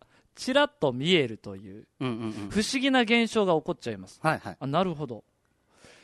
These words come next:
Speaker 1: うん。
Speaker 2: 多分僕がババアに対して嫌感、あ、け-、嫌悪感を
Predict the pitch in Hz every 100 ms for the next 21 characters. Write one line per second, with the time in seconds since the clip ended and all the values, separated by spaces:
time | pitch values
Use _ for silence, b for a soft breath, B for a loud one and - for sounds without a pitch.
0 | 123 98 262 240 190 185 220 233 240 226
1 | 240 269 196 175 165 - 151 151 151 185
2 | 233 214 196 151 127 143 - 220 240 196
3 | - 269 233 233 214 196 135 127 139